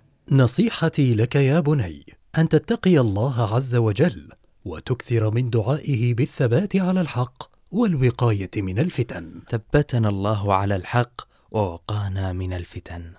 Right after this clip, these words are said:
Speaker 1: وعليك بطلب العلم، فهو معينك على الخير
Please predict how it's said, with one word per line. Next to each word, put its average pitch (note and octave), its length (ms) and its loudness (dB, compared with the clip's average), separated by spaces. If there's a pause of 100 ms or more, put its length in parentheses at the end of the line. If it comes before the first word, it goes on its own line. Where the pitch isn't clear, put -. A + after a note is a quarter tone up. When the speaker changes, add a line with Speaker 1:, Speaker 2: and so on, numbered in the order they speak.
Speaker 1:
وعليك A2+ 920 0 (300)
بطلب D3 540 0
العلم، G2+ 540 -2 (420)
فهو G2+ 460 0
معينك A#2+ 640 -2
على F3+ 280 0
الخير - 600 -6